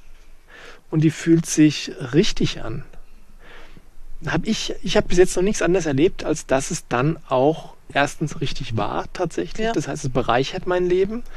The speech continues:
Speaker 1: Äh, und zweitens, dass es leicht geht.
Speaker 2: Mhm.
Speaker 1: Ja? Gegenbeispiel hab ich auch. Da hab ich aber noch die Kurve gekriegt.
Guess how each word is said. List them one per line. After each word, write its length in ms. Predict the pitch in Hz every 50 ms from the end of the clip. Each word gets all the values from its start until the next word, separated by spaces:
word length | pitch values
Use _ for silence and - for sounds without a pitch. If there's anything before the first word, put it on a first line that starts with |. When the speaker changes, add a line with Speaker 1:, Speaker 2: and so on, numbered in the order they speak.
| - - - - - - - - - - -
Speaker 1:
Äh, 200 | - 147 160 160
und 220 | 175 185 190 175 156
zweitens, 440 | - 127 113 120 - - 175 175 165
dass 160 | 170 160 156
es 120 | 170 156 -
leicht 360 | 127 135 202 190 - - -
geht. 240 | - - - - 202
Speaker 2:
Mhm. 280 | 202 190 175 220 254 - - -
Speaker 1:
Ja? 200 | 127 131 165 170 - - - - - - - - - - - - - - - - - - - - - -
Gegenbeispiel 680 | - 160 175 190 214 202 180 175 185 180 - - 190 170
hab 120 | 156 160
ich 160 | 160 135 151 -
auch. 360 | 107 - 311 - - - - - - - - - - - - - - - - - - - - - - - - - -
Da 100 | - 143
hab 80 | 135 147
ich 100 | 156 151
aber 100 | 139 143
noch 100 | 147 131
die 120 | - - 135
Kurve 280 | - - 143 135 139
gekriegt. 560 | 131 123 117 - - 226 - - - - -